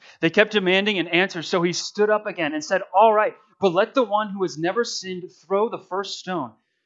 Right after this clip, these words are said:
Then he stooped down again and wrote in the dust. When the accusers heard this, they slipped away one by one, beginning with the oldest, until only Jesus was left in the middle of the crowd with the woman.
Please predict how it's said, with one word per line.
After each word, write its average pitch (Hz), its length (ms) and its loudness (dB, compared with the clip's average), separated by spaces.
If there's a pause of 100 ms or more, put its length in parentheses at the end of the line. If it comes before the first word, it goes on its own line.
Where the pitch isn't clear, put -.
Then 190 160 2
he 208 80 -2
stooped 240 420 -6
down 185 300 -2
again 156 400 -2
and 139 260 -6
wrote 180 320 -2 (320)
in 143 100 -6
the 139 60 -4
dust. 120 540 -6 (260)
When 156 140 -4
the 160 80 2
accusers 190 400 -6
heard 196 240 -2
this, 147 240 -8 (200)
they 170 120 2
slipped - 340 -4
away 170 280 2
one 190 480 -2 (260)
by 147 180 0
one, 170 380 -4
beginning 180 400 -6
with 208 120 -8
the 175 120 -6
oldest, 143 400 -6
until 156 280 -12
only 190 200 -6
Jesus 175 440 -10
was 131 160 -16
left 131 240 -6 (220)
in 151 100 -6
the 147 60 0
middle 160 300 -2
of 170 80 -8
the 165 80 -12
crowd 117 440 -2 (280)
with 123 440 -10 (360)
the 135 160 -10
woman. 135 400 -4